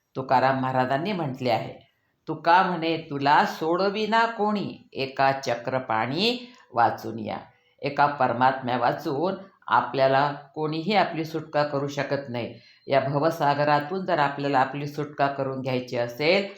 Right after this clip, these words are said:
तर तो एक परमात्माच आपलं ते करू शकतो आणि त्याकरता त्याला शरण जाऊन त्याला प्राप्त करून घेणे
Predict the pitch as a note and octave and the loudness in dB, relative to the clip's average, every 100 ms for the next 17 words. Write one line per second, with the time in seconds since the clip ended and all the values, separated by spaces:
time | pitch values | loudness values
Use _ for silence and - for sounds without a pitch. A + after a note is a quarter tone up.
0 | - _ _ - D#3 D3+ C#3+ D3 - B2+ | -20 _ _ -2 -2 0 0 0 -2 -2
1 | B2 C3 C3 D3+ F#3 G3 C3+ C3 C3+ C3 | 0 0 0 0 -2 -2 -4 -4 -6 -6
2 | C3 B2 C3 B2+ A#2 - - B2 B2 - | -6 -4 -6 -6 -10 -14 -8 -6 -6 -8
3 | - - B2+ C3 - C3+ C3+ D3 D3+ - | -20 -6 -4 -4 0 2 2 0 -4 0
4 | C#3 - B2+ A#2+ B2 - C#3+ D#3 F#3+ F#3 | 0 2 -2 -2 -2 0 0 0 -2 0
5 | C#3 A#2 A#2+ A#2 - _ _ _ _ C3 | 2 0 -2 -8 -14 _ _ _ _ 2
6 | B2+ A#2+ B2+ - A#2+ - - F3 D3 B2 | 4 4 2 2 2 0 -2 -2 0 -2
7 | B2 B2 A#2 B2 G3 | -4 -6 -4 -2 -2